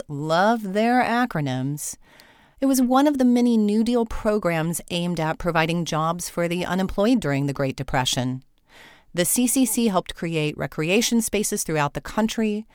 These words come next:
but they were also involved in conservation efforts. The nineteen seventies may be when the modern environmental movement gained steam, but even in the nineteen thirties, there were concerns over the preservation of natural resources in America.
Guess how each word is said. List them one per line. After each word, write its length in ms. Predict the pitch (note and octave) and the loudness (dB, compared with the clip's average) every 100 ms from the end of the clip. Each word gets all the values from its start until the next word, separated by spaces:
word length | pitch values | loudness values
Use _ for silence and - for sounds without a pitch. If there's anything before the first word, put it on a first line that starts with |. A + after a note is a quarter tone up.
| - - - | -20 -20 -6
but 100 | A#3 | 2
they 100 | C4 | 4
were 120 | B3+ | 4
also 400 | - A#3+ - C#4+ | 4 2 2 2
involved 500 | A#3 D#3 D#3 D#3+ - | 2 2 0 0 -4
in 300 | F3 D#3 E3 | -6 -4 -4
conservation 760 | - D#3 E3+ F3 F3+ C4+ F3 | -4 -4 -4 -2 0 0 0
efforts. 680 | D3 C3+ C#3+ C3 - - - _ _ _ - | -2 -2 -4 -6 -6 -8 -10 _ _ _ -2
The 120 | G3 | 2
nineteen 360 | G3+ G3+ F#3+ E3+ | 2 0 -4 -4
seventies 840 | - - D4 C4 F#3 D3+ C#3 D3+ | -2 2 4 4 4 2 -2 -4
may 240 | E3+ D#3+ D#3+ | -2 -2 -2
be 240 | D3+ D3+ | -2 -4
when 280 | C#3+ D3+ D3+ | 0 0 2
the 180 | D3 C#3+ | 2 2
modern 420 | D3+ D3+ D#3+ D#3 | 2 2 2 0
environmental 560 | C#3+ C#3 C#3+ C#3+ D3 | 2 2 2 2 -2
movement 480 | C#3 D3 C#3 D3+ C#3 | -2 -4 -4 -4 -4
gained 300 | - B2 B2+ | -6 -4 -2
steam, 760 | - - - C#4 G#3 B2 C#3 C3+ _ _ - - | -2 -2 2 4 4 0 -6 -10 _ _ -20 -4
but 120 | G#3 | 2
even 280 | A#3 C4+ C#4+ | 4 8 8
in 100 | C4 | 8
the 60 | |
nineteen 380 | A3 G3+ - G3 | 6 2 0 -4
thirties, 560 | F3 F#3+ G#3+ D3+ C#3 - | 0 0 0 -2 -6 -4
there 100 | D3 | -2
were 120 | C#3+ | -2
concerns 680 | - D3+ - E3 E3+ F#3 F3 | -4 -6 -2 -2 -2 -2 -4
over 340 | - E3 E3+ E3 | -2 -4 -2 -2
the 220 | F3 E3+ | -2 -4
preservation 720 | E3 - D#3+ E3+ E3 D#3 F#3 | -4 0 2 2 0 0 -4
of 80 | E3 | -4
natural 380 | E3 D#3 F3+ E3 | -2 -2 0 -2
resources 680 | D3+ F#3+ - D#3 C3+ B2 A#2+ | -2 -2 0 0 -2 -4 -2
in 140 | A#2+ | -2
America. 640 | B2 B2 B2 - B2 B2+ | -2 -2 -4 -4 -6 -6